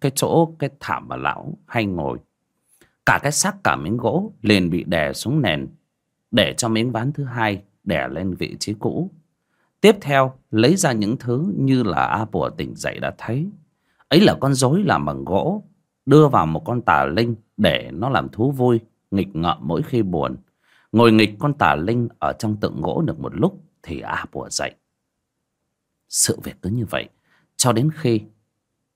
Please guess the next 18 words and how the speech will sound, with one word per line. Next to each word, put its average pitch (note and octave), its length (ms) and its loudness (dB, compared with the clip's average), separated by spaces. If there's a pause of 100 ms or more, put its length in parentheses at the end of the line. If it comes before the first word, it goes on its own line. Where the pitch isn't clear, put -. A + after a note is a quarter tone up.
(520)
giật E2 300 2
mình D#2+ 340 0
mà B1+ 140 -4
hét - 360 -4
lên G#2 240 -2 (160)
thì - 160 -8
cũng - 260 -6
là F2+ 120 -2
lúc C#3 280 -4 (320)
mà C#2 460 0 (100)
thầy C2 220 -8
nghe D#2+ 240 -8
có F#2+ 80 -8
tiếng C3+ 220 -6
động F2+ 220 -4
ở - 160 -12
bên D#2 160 -12
ngoài. C2 340 -10